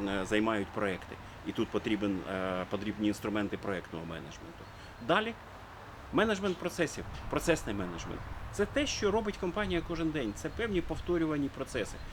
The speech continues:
Кожен день, кожен тиждень, кожен місяць. Тут також все зрозуміло. Це регламенти, показники, власники процесів, матриці відповідальності, алгоритми виконання.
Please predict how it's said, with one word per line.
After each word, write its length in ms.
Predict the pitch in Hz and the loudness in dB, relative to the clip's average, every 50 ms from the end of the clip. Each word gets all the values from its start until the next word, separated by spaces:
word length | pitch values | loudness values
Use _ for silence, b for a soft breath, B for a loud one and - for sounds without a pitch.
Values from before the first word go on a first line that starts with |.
| B B - | B B 0
Кожен 240 | 208 214 220 220 180 | 0 2 2 0 2
день, 200 | 175 185 170 135 - | 4 4 4 4 4
кожен 240 | - 190 185 196 175 | 2 0 2 2 0
тиждень, 360 | 160 175 165 147 123 113 104 - | 2 2 2 2 2 -2 -4 0
кожен 320 | 160 175 160 170 160 151 | 0 0 2 4 4 4
місяць. 300 | 147 139 127 - - 85 - - B B B B B B | 4 2 2 0 -6 -8 -8 -8 B B B B B B
Тут 140 | - 254 - | -2 -2 0
також 260 | - - - 254 233 | -2 0 0 0 -2
все 180 | - - 214 190 | 0 0 0 2
зрозуміло. 580 | 175 175 170 156 160 156 151 131 110 95 73 - | 4 2 2 4 6 6 6 6 4 2 0 -4
Це 160 | - - 226 247 | -2 -2 0 2
регламенти, 600 | 254 220 170 165 175 175 170 170 160 - 151 - | 2 2 4 4 4 4 4 0 -2 -2 -4 -4
показники, 520 | - 165 - - 175 151 147 160 - - 127 123 120 B B B B B B B - | -4 -4 -2 -2 -2 0 0 -2 0 -2 -6 -6 -6 B B B B B B B 0
власники 400 | 104 117 160 - - 196 - 208 | 4 4 4 4 2 -2 -4 -2
процесів, 560 | - - 190 - - 135 123 131 - - 127 - - - - - - | -2 -2 -4 -2 0 2 2 2 0 -2 -6 -8 -8 -14 -14 -2 2
матриці 380 | 107 156 175 185 180 - 180 | 2 2 2 0 -2 -2 -2
відповідальності, 760 | 170 170 - - 156 156 143 117 117 123 120 117 113 - - | -4 -2 -2 0 0 0 2 2 0 0 0 -2 -4 -4 -4
алгоритми 440 | 117 117 113 123 143 180 - - 170 | -4 -2 -2 0 0 0 0 0 0
виконання. 560 | 160 165 - 165 147 143 127 123 104 95 92 | 0 0 -2 -2 -2 -2 -2 -2 -2 -4 -4